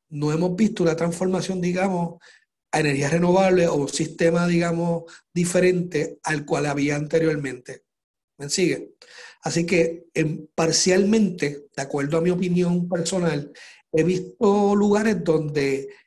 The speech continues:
eh, el, el diseño de ingeniería se repite,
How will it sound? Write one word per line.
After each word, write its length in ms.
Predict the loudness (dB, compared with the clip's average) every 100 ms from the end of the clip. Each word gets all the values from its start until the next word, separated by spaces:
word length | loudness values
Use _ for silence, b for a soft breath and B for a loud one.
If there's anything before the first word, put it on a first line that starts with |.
| _ -6
eh, 720 | -2 0 0 0 0 -2 -6 -4
el, 420 | 2 2 2 0 -2
el 220 | -4 -2
diseño 460 | -2 2 2 2
de 80 | 4
ingeniería 480 | 4 4 4 2 2
se 180 | 2 0
repite, 680 | 0 2 2 2 -2 -4